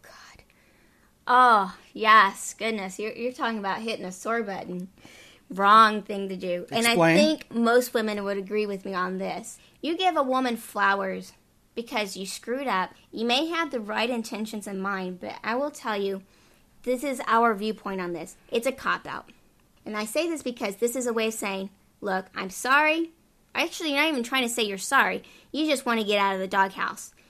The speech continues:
Speaker 1: And you're begging and pleading to get out, and you're not really wanting to share or talk about what's going on.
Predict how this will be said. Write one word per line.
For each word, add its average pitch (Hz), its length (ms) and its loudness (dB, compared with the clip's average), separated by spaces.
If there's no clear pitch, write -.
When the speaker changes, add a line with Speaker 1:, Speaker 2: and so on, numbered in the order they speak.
Speaker 1:
And 208 180 -4
you're 202 120 -2
begging 226 420 2
and 202 100 -4
pleading 214 340 -2
to 196 80 -2
get 196 180 -2
out, 196 340 4
and 214 120 -2
you're 226 100 0
not 220 400 0
really 247 260 4
wanting 202 340 0
to 190 80 -8
share 190 580 -2
or 208 140 -4
talk 240 440 2
about 190 280 2
what's 196 200 -4
going 185 340 -4
on. 208 320 -4